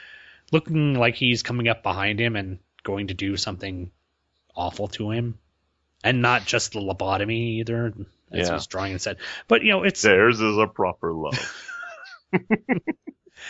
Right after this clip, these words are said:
Speaker 1: But, you know, it's, it's very nineties artwork, and you've gotta kind of expect that with Lobo. And I think it, it sort of recalls images of the Flint Henry artwork that we saw,
Speaker 2: Mm-hmm.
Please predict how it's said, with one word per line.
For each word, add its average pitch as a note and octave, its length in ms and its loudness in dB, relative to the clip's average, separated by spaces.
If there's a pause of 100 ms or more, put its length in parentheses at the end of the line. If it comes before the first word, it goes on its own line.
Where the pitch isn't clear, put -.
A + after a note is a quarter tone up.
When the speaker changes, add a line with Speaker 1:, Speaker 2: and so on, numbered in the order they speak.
(420)
Speaker 1:
But, D#3 200 6
you D3 120 4
know, C#3 120 4
it's, - 500 -2
it's D3 220 0
very B2+ 400 2
nineties A2+ 440 -2
artwork, F#2+ 540 -8
and C#3 160 -6
you've C3+ 120 -6
gotta A#2 200 0
kind A2+ 220 -8
of G#2+ 80 -8
expect - 500 -6
that F#2 240 -12
with F2+ 220 -10
Lobo. E2+ 420 -10
And C#3+ 140 -4
I D#3 120 2
think E3+ 320 2 (380)
it, C#3+ 140 2 (320)
it C3 180 -2
sort D3+ 380 0
of C#3+ 360 0 (1500)
recalls A#2+ 720 2
images A#2 500 0
of G2+ 120 -4
the F#2+ 100 -4
Flint - 340 -2
Henry G#2 360 -4
artwork A2+ 520 0
that - 100 -2
we G#2+ 100 -2
saw, G#2 480 2
Speaker 2:
Mm-hmm. F#2 180 -8